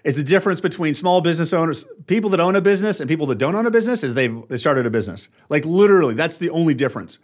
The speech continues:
And then I started to realize that there were businesses that started simply from being in the proximity of another business.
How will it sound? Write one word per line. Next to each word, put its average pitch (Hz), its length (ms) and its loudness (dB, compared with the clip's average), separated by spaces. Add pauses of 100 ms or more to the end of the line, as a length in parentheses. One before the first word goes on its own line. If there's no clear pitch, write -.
(420)
And 151 80 -2
then 214 100 0
I 240 80 0
started 175 340 0
to 165 80 -4
realize 156 540 2
that 139 120 0
there 214 120 4
were 214 140 2
businesses 170 640 0
that 135 120 -2
started 196 520 0
simply 220 400 0
from 160 180 -2
being 190 220 2
in 160 60 -2
the 143 100 -4
proximity 196 760 0
of 160 80 0
another 127 260 0
business. 165 520 -2